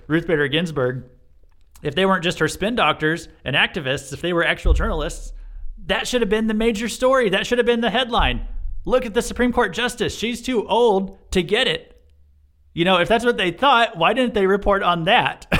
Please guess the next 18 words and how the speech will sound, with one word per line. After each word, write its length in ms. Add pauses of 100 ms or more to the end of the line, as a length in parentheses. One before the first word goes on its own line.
(500)
<laughs> 1400 (600)
And, 300
and 160
we 80
know 160
the 120
answer. 380
It's 160
because 360
they, 240 (200)
like 180
Katie 220
Couric 280
admits, 560
she 180
was 100
just 240
fan-, 300